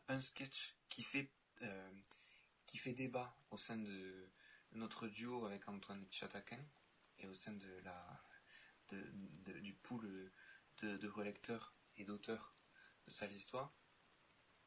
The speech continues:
Un sketch que j'ai écrit, auquel je tiens, mais qui est pas forcément, euh, voilà, qui fait pas l'unanimité. Je vous le lis, vous pouvez dire ce que vous en pensez. Si c'est dans dix ans, j'espère qu'on l'aura tourné d'ici là. S'il est pas tourné,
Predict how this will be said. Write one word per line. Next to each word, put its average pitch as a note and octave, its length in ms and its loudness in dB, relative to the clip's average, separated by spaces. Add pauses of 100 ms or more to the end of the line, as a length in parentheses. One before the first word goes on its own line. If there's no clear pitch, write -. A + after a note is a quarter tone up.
(260)
Un G#2+ 80 0
sketch C3 300 4
que A#2+ 100 -2
j'ai A2+ 200 4
écrit, A#2+ 280 2
auquel D#3 240 2
je A2+ 120 0
tiens, A2+ 280 0 (560)
mais A#2 260 0
qui - 260 0
est B2 60 0
pas C#3 160 0
forcément, C#3 560 4 (100)
euh, A#2+ 300 -6 (560)
voilà, A2 180 2
qui C#3 160 0
fait C3+ 140 2
pas C#3 140 2
l'unanimité. C3+ 680 -2 (480)
Je - 100 -4
vous A#2 100 -2
le A#2+ 60 -4
lis, C3+ 240 -4 (100)
vous A2+ 580 -6 (120)
pouvez A#2+ 240 4
dire A#2+ 160 2
ce - 60 4
que - 100 -4
vous A#2+ 60 4
en A#2+ 80 2
pensez. B2 440 6 (260)
Si - 200 2
c'est A#2+ 160 8
dans A2+ 140 4
dix A#2 260 8
ans, A#2+ 180 2 (420)
j'espère - 360 0
qu'on A2+ 120 -2
l'aura G#2 200 0
tourné G#2 300 -4
d'ici - 300 4
là. G2+ 200 -2 (220)
S'il A2+ 240 4
est A2 40 0
pas A2 160 -4
tourné, A2 440 0